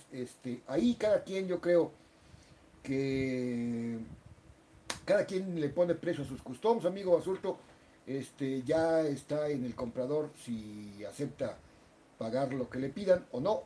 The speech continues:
A mí me chillan mucho por mis customs. Yo sé que están imperfectos, que no son la gran maravilla, pero pues no me gusta regalar mi trabajo. Y, este, realmente yo creo que no vendo muy caro, pero pues habrá el que diga, "Ay, no, está muy caro". E incluso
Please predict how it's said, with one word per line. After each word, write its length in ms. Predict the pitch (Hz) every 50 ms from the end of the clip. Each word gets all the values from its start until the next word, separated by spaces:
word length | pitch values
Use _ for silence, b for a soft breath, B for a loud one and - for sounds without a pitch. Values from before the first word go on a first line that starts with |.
| - -
A 80 | - 131
mí 140 | 160 208
me 140 | 220 196 -
chillan 300 | - 165 160 165 160 139
mucho 320 | 143 190 226 233 - 160 -
por 140 | 139 123
mis 160 | 123 131 - -
customs. 380 | 180 160 - 220 226 233 226 - - B B B B B B
Yo 160 | - 175 185
sé 100 | 156 180
que 80 | 143 143
están 220 | - - 151 151
imperfectos, 640 | 151 127 - - 139 165 - 185 185 190 - 185 - -
que 100 | - 117
no 140 | 110 117
son 180 | 117 - 117 107
la 100 | 104 95
gran 200 | 110 117 123 135
maravilla, 460 | 139 143 165 180 233 208 214 202 - b b b b b b b b b b b - -
pero 800 | 139 135 131 131 131 131 131 131 131 131 131 131 127 127 127 123 117 - -
pues 120 | 139 127
no 100 | 151 175
me 60 | 170
gusta 240 | 151 151 156 - 131
regalar 300 | 117 107 104 113 127 131
mi 80 | 120 113
trabajo. 420 | - 95 85 76 78 - - - - - _ - b b b b b b b b -
Y, 280 | 202 220 233 226 - -
este, 480 | - 127 120 - - - 127 127 131 120
realmente 380 | 135 165 175 170 170 156 160
yo 100 | 147 147
creo 140 | 143 147 -
que 100 | - 139
no 140 | 127 131 127
vendo 200 | 135 135 135 127
muy 160 | 123 143 147
caro, 280 | - 220 226 226 220 -
pero 300 | 208 208 208 202 190 - - - - - - - - -
pues 180 | - 175 165 -
habrá 260 | 165 180 196 202 202 202
el 80 | 156
que 180 | 143 151 143 139
diga, 340 | 156 175 165 180 165 - -
"Ay, 120 | 254 247
no, 100 | 226 220
está 160 | - - 220
muy 140 | 208 202 -
caro". 320 | - 180 170 160 135 - -
E 60 | 135
incluso 520 | 139 147 147 143 220 254 202 208 196 156